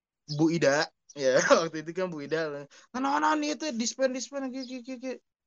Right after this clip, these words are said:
Kamu ketemu Bu Yatin kan gitu, terus kata Mas Aji teh, "Enggak, Bu." Ya, Mas Aji itu melakukan pembelaan gitu. Nah, di situ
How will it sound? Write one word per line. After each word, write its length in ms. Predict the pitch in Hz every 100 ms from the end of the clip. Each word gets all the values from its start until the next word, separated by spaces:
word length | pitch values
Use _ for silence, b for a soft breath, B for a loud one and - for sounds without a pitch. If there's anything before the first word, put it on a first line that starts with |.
| -
Kamu 160 | 170 175
ketemu 300 | 165 160 151
Bu 100 | 147
Yatin 460 | 131 120 156 156
kan 220 | 131 127 127
gitu, 220 | 120 113
terus 160 | 113 139
kata 240 | 135 131
Mas 220 | 131 127
Aji 180 | 127 131
teh, 140 | 127 147
"Enggak, 400 | 185 220 254 233
Bu." 320 | 220 208 165
Ya, 260 | 139 127 117 120 131
Mas 240 | 156 175
Aji 240 | 185 -
itu 160 | 226 285
melakukan 320 | 254 202 196
pembelaan 480 | 196 185 175 180 190
gitu. 300 | 156 135 131
Nah, 160 | 135 151
di 140 | 165
situ 320 | - 180 214